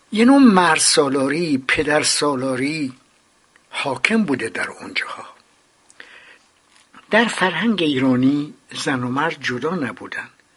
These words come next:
در نشست و برخاست ایرانی، در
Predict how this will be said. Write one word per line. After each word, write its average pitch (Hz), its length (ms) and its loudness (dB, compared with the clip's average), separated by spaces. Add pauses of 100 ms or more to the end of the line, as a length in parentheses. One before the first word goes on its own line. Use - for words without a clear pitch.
(500)
در 123 160 -6
نشست 123 480 -2
و 123 60 -6
برخاست 117 680 -8
ایرانی، 104 680 -14 (1500)
در 190 340 0